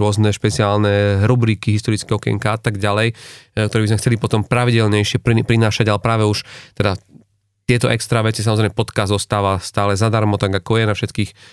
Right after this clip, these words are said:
podcastových platformách, ale tieto veci by sme chceli robiť ako taký bonus pre tých, ktorí sa rozhodnú nás podporiť. Momentálne máme zavedenú len jeden druh podpory na Patreone a ten je v podstate v podobe akéhosi štvormesačného,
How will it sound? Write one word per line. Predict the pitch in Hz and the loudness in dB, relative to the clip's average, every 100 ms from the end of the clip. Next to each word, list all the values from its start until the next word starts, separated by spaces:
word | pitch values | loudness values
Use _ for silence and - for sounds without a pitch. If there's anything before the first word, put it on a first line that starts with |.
| _ | _
podcastových | 117 110 104 - 104 | -6 -4 -4 -2 -2
platformách, | 90 117 - 127 120 113 104 | 0 -4 -2 0 0 2 0
ale | 104 | 0
tieto | 110 110 | 0 -2
veci | 104 | -2
by | 101 | -2
sme | 101 | -2
chceli | - 120 | 0 0
robiť | 113 107 | 0 -2
ako | 120 - | -2 -4
taký | - | -2
bonus | 107 117 110 | 0 0 0
pre | - 110 | -2 -2
tých, | 104 - | -2 -2
ktorí | 101 - - - | -2 -4 -18 -12
sa | - 113 | -2 0
rozhodnú | 120 120 107 | 2 0 0
nás | 104 98 - | 0 0 -4
podporiť. | - 120 120 - 139 143 - - - - | -4 -2 -2 0 0 0 -2 -12 -14 -4
Momentálne | 127 139 120 120 117 117 | 0 0 2 0 2 2
máme | 117 | 2
zavedenú | 110 113 113 110 113 104 110 | 2 2 2 2 2 0 0
len | 110 | 2
jeden | 123 131 113 | 2 2 4
druh | 135 135 - - _ _ _ _ | 2 0 -6 -18 _ _ _ _
podpory | 127 123 - 127 131 | -2 -2 0 2 2
na | 123 117 | 2 0
Patreone | - 123 123 127 123 123 123 117 - - _ _ - | -4 -4 0 0 2 2 0 -2 -14 -20 _ _ -8
a | - | -4
ten | - 110 110 | 0 2 2
je | 104 104 101 95 | 2 2 0 -2
v | |
podstate | - 104 - - | -2 -2 -2 -2
v | 101 | -2
podobe | 110 110 107 | 0 0 0
akéhosi | 107 104 107 - | 0 -2 -2 -2
štvormesačného, | 107 117 113 110 110 117 107 | -4 -2 0 0 -2 0 -2